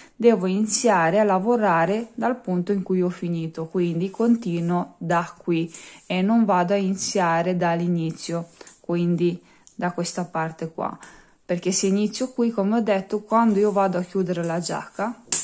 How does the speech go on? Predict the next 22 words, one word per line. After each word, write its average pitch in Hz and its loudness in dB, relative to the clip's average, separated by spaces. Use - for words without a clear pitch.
che - -10
sarà 160 -4
più 160 -8
o 160 -6
meno 165 -4
così, 165 -6
avrò 220 4
le 226 8
righe 202 2
che 202 0
non 208 0
combaciano, 165 -2
quindi 175 -2
mi 160 -4
ritrovo 170 -2
una 180 0
su - -8
davanti, 185 -2
una 170 -2
sul 240 -4
dietro, 175 -4
eccetera, - -10